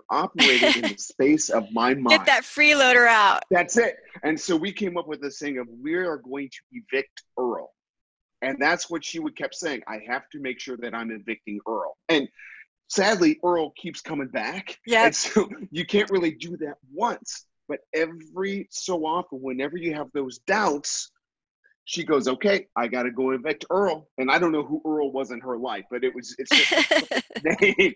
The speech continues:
Speaker 1: <laughs> for this. And so anyone who's listening out there who has that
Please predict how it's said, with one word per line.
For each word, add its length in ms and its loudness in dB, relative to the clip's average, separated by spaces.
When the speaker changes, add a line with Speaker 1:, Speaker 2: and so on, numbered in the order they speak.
Speaker 1:
<laughs> 80 -20
for 200 -2
this. 360 -4
And 160 0
so 320 2
anyone 340 2
who's 320 -8
listening 500 -4
out 340 -2
there 380 -2
who 380 -6
has 320 0
that 200 -2